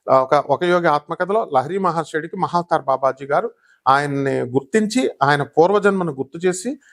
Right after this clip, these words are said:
ఆయనకి దర్శనాన్ని ఇస్తారు. ఆ తర్వాత ఆయన, ఆ, పర్సనల్ కాంటాక్ట్, ఆనందమూర్తి గారు కూడా పర్సనల్ కాంటాక్ట్ ఆజ్ఞా చక్రాన్ని పట్టుకుని, మరి ఈరోజు నీతా అంబానీ గారు, ముఖేష్ అంబానీ గారు, సుశీల్ గోయంకా గారు, సీమా గోయంకా గారు, సత్యనారాయణ గోయంకా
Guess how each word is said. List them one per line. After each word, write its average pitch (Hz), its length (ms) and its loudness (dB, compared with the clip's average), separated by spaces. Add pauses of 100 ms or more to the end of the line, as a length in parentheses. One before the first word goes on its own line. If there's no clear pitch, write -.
(160)
ఆయనకి 147 200 4
దర్శనాన్ని 151 520 2
ఇస్తారు. 120 360 -6 (380)
ఆ 165 120 4
తర్వాత 160 440 0 (540)
ఆయన, 139 440 0 (120)
ఆ, 135 60 0
పర్సనల్ 170 500 0
కాంటాక్ట్, 165 460 -2
ఆనందమూర్తి 165 500 -6
గారు 147 180 0
కూడా 165 140 -6
పర్సనల్ 156 440 -2
కాంటాక్ట్ 139 420 -6
ఆజ్ఞా 143 280 -2
చక్రాన్ని 139 460 -4
పట్టుకుని, 208 400 -2 (420)
మరి 139 380 2 (880)
ఈరోజు 151 280 6
నీతా 135 320 2
అంబానీ 156 340 0
గారు, 180 240 0 (360)
ముఖేష్ 143 280 0
అంబానీ 156 300 0
గారు, 170 220 -4 (420)
సుశీల్ 156 260 2
గోయంకా 156 320 2
గారు, 170 360 -4
సీమా 127 280 0
గోయంకా 165 360 -2
గారు, 170 300 -4 (100)
సత్యనారాయణ 156 460 -2
గోయంకా 170 420 -2